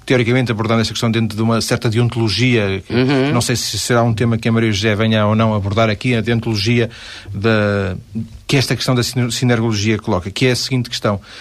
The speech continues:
Speaker 1: até que ponto nós estamos a invadir a privacidade do, do outro?
Speaker 2: Uhum.
Speaker 1: Eh, porque se ele não nos quer dizer, ele, ele, ele, nós fazemos-lhe uma pergunta,
Speaker 2: Uhum.
Speaker 1: ele dá-nos uma resposta, essa resposta é, por exemplo, negativa.
Speaker 2: Sim.
Speaker 1: Eh, ele até quer outra coisa, mas não pode,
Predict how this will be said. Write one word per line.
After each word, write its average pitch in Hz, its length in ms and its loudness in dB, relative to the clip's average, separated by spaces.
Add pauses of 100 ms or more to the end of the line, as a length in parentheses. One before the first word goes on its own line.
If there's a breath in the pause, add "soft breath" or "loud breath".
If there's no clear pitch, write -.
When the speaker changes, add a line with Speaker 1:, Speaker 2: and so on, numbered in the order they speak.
(280 loud breath)
Speaker 1:
até 135 160 0
que - 60 -4
ponto 131 160 0
nós 123 140 2
estamos 123 200 0
a 120 60 0
invadir 113 320 0
a - 20 0
privacidade 101 800 -2
do, 95 480 -4
do 107 260 0
outro? 123 360 0 (360 loud breath)
Speaker 2:
Uhum. 127 400 0
Speaker 1:
Eh, 117 380 2 (200)
porque 135 260 0
se - 220 0
ele 160 180 4
não 165 220 2
nos 151 220 -2
quer 139 180 0
dizer, 127 220 0
ele, 156 160 2 (100)
ele, 156 220 0
ele, 151 140 -2
nós 143 160 0
fazemos-lhe 139 320 -2
uma 135 100 0
pergunta, 135 420 -2 (380 loud breath)
Speaker 2:
Uhum. 127 160 0
Speaker 1:
ele 147 220 4
dá-nos 139 320 2
uma 135 120 0
resposta, 117 600 -2
essa - 160 -2
resposta - 340 0
é, - 60 2
por - 120 -2
exemplo, 120 320 -2
negativa. 113 560 -2 (560 loud breath)
Speaker 2:
Sim. 117 120 -4
Speaker 1:
Eh, 139 460 2 (300)
ele 185 200 4
até 180 180 -2
quer 175 160 0
outra 151 220 -2
coisa, 165 260 0
mas 143 160 0
não 147 180 2
pode, 135 560 0